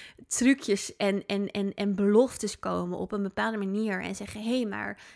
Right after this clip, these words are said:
dit of hey, maar dat." En zo kom je achter jouw missie. En zo bepaal je je doelgroep. En zo bepaal je je aanbod.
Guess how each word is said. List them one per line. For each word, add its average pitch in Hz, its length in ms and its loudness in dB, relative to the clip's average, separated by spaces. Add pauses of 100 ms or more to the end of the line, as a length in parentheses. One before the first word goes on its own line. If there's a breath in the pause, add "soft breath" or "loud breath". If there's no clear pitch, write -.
(140 loud breath)
dit 254 260 -2
of 190 100 -8
hey, 240 280 -2
maar 196 180 -4
dat." 208 200 -2
En 196 120 -8
zo 233 280 4
kom 196 200 -2
je 190 80 -4
achter - 300 -8
jouw 156 180 -6
missie. - 360 -8
En 196 80 -2
zo 233 280 6
bepaal 208 340 -4
je 196 180 -6
je 185 80 -4
doelgroep. 185 500 -4
En 214 140 0
zo 240 260 6
bepaal 240 340 -4
je 196 140 -4
je 185 120 -6
aanbod. 180 560 -6